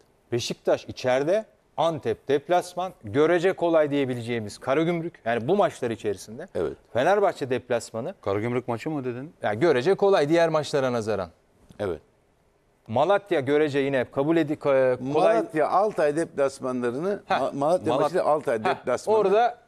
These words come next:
Speaker 2: Heh.
Speaker 1: rahatlar.
Speaker 2: Onları söylüyorum.
Speaker 1: Sivas içeride, Başakşehir deplasman, Adana Demirspor, Antalya.
Speaker 2: Sivas,
Speaker 1: Abi.
Speaker 2: Başakşehir, Adana Demir. Bunlar bence
Speaker 1: Tabii,
Speaker 2: zorlayıcı maçlar
Speaker 1: tabii.
Speaker 2: olacaktır.
Speaker 1: E,
Speaker 2: Ama
Speaker 1: önceki
Speaker 2: oraya kalmaz iş yani.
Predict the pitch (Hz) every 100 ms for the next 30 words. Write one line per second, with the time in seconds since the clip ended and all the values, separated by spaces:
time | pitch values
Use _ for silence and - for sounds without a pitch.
0 | _ _ - 139 156 170 - 151 113 -
1 | _ _ - 196 196 175 - 113 80 64
2 | - - - 185 208 196 143 - 135 131
3 | 175 202 123 135 156 147 - 120 127 127
4 | 143 139 165 156 117 110 127 131 143 143
5 | - 156 143 127 127 123 - 165 151 135
6 | 139 135 175 - 160 185 160 151 147 120
7 | 98 123 151 170 160 - - _ 82 113
8 | 117 151 208 104 98 90 98 92 127 156
9 | 82 73 78 - - - - - 139 147
10 | - 180 196 202 190 185 185 185 131 85
11 | - 82 58